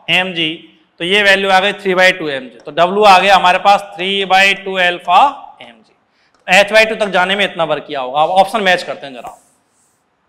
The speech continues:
हाँ भाई, तो first option बोल रहा है एच की value वन upon alpha, नहीं, ये तो wrong है। Work done by the F during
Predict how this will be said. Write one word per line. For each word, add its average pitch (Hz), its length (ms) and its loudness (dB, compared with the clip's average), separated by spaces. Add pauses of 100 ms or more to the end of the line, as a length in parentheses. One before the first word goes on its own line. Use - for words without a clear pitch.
(2000)
हाँ 131 100 -12
भाई, 107 120 -18 (1040)
तो - 40 -2
first 196 260 4
option 247 220 0
बोल 233 140 2
रहा 247 100 6
है 233 100 8
एच 233 100 -4
की 240 120 -2
value 233 180 6
वन 214 140 2
upon 220 220 2
alpha, 214 260 4
नहीं, 196 220 -2
ये 190 200 -14
तो 180 100 -4
wrong 180 220 2
है। 185 160 -8 (2000)
Work 214 280 4
done 247 140 4
by 226 240 6
the 233 100 0 (140)
F 214 280 6 (280)
during 233 300 6